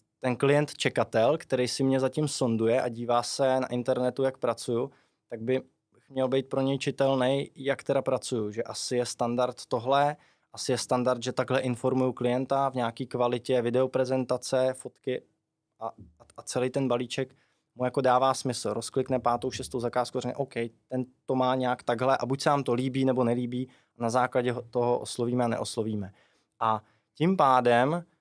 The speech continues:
jsem, přiznám se, trochu vypustil investice do realitního marketingu, jako bych řekl, jako do sebe, do značky, do brandu,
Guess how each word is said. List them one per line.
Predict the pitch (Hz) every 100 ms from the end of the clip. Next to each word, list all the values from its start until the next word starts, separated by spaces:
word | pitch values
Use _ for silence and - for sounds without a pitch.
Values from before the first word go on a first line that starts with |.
| _
jsem, | - - 139 143 151
přiznám | - 139 127 135 139
se, | - 147 135 _ _ _ _
trochu | 131 127 151
vypustil | 143 147 143 - - 143 143 - - _
investice | 127 135 131 151 -
do | 147 139
realitního | 131 135 135 151
marketingu, | 139 131 135 143 139 147 -
jako | 131 -
bych | 139 143
řekl, | 139
jako | 143 147
do | 131
sebe, | 127 - 143 143
do | 135
značky, | 120 139 135 - 147
do | 127
brandu, | 131 135 135 139 143 147